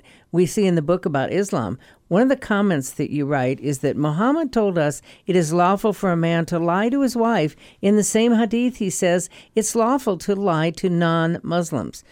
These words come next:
So where Jesus is love, Muslims lie.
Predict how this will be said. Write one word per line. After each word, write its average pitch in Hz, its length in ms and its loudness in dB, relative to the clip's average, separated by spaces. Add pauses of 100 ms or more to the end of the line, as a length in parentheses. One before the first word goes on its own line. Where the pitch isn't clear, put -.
(200)
So - 200 0
where 220 200 4
Jesus 247 520 0
is 180 180 0
love, 175 600 0 (240)
Muslims 185 560 0
lie. 196 540 0